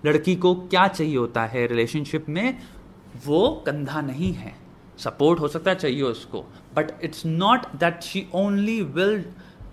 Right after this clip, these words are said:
require support to decide कि अब उसको रिलेशनशिप में जाना है। ये मिथ है, ये किस बेवकूफ़ ने तुम्हें बताया?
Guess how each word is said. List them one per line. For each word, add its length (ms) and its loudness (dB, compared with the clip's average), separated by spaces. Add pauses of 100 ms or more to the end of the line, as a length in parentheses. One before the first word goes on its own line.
(240)
require 400 8 (100)
support 320 4 (320)
to 60 2 (280)
decide 520 6
कि 80 2
अब 60 4
उसको 180 -4
रिलेशनशिप 420 -2
में 80 -8
जाना 200 -4
है। 140 -4
ये 180 -2
मिथ 320 -2
है, 340 -2
ये 60 -2
किस 220 -8
बेवकूफ़ 420 0
ने 60 -2
तुम्हें 180 -2
बताया? 460 -2